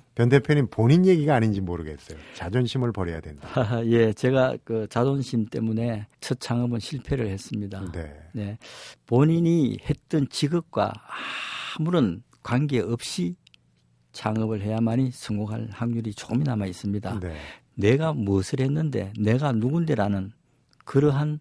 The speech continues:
Speaker 1: 자존심이
Speaker 2: 교만.
Speaker 1: 너무 크면.
Speaker 2: 예, 그러한 교만이죠.
Speaker 1: 네.
Speaker 2: 예, 그런 걸 가지게 되면은, 어, 실패할 확률이 많습니다.
Speaker 1: 네.
Speaker 2: 예. 그리고 철저한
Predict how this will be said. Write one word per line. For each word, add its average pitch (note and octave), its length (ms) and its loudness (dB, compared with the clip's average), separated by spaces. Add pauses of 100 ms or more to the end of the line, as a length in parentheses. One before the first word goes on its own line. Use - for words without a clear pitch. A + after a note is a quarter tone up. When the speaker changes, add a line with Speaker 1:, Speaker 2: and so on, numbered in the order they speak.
Speaker 1:
자존심이 G#2+ 420 4
Speaker 2:
교만. G2 200 -4 (360)
Speaker 1:
너무 F2 260 -6
크면. F#2 340 -6
Speaker 2:
예, G#2 260 -2
그러한 A2 260 0 (120)
교만이죠. G#2+ 720 -2
Speaker 1:
네. E2 280 -8
Speaker 2:
예, G#2 80 -2
그런 B2+ 240 -2
걸 B2 100 -4
가지게 A#2+ 280 -4
되면은, A#2 440 -2 (140)
어, A2 140 -10
실패할 A#2+ 360 -4
확률이 G#2 440 -2
많습니다. G2 720 -4
Speaker 1:
네. D#2+ 420 -6 (100)
Speaker 2:
예. G2+ 160 -10 (400)
그리고 E3 320 -2 (640)
철저한 A3 720 0